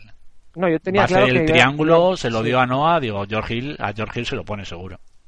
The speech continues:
Speaker 1: Sí, te iba a decir que los, los Lakers creo que tienen, eh, ese espacio, ¿no? Que hemos comentado, dieciséis, diecisiete millones, algo
Speaker 2: Sí.
Speaker 1: por el estilo. Podrían abrir algo más si, si mueven algún jugador o algo así de manera lateral, pero, pero no tiene pinta, ¿no? De que tengan muchas posibilidades de abrir más.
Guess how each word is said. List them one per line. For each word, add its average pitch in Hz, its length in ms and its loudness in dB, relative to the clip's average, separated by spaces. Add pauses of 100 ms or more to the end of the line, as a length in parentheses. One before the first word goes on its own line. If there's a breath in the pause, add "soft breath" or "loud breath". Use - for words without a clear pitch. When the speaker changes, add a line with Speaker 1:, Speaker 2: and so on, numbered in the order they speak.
(240)
Speaker 1:
Sí, 196 120 -8
te 180 60 -2
iba 214 60 6
a 214 40 4
decir 226 140 -4
que 220 80 2
los, 160 340 0
los 151 340 0
Lakers 175 340 0
creo 214 140 -2
que 196 80 2
tienen, 208 400 0 (260)
eh, 151 400 4
ese 156 160 -4
espacio, 180 340 0
¿no? 165 80 0
Que 156 60 -4
hemos 160 160 -4
comentado, 156 320 0
dieciséis, 151 320 -4
diecisiete 151 300 -8
millones, 151 320 0
algo 147 120 -2
Speaker 2:
Sí. 147 60 -4
Speaker 1:
por 160 80 2
el 147 60 0
estilo. 160 220 0
Podrían 160 340 2
abrir 185 200 2
algo 165 220 2
más 185 220 0
si, 139 480 -6
si 143 160 -6
mueven 151 240 2
algún 156 180 2
jugador 156 360 2
o - 40 6
algo 156 100 2
así 147 160 -2
de 170 60 0
manera 151 200 0
lateral, 156 320 0
pero, 139 300 -6
pero 139 160 -4
no 147 80 -4
tiene 165 180 -2
pinta, 165 260 -2
¿no? 143 100 2
De 143 60 0
que 135 80 0
tengan 143 200 -4
muchas 143 240 -6
posibilidades 139 520 2
de 147 40 2
abrir 139 160 0
más. 143 260 -2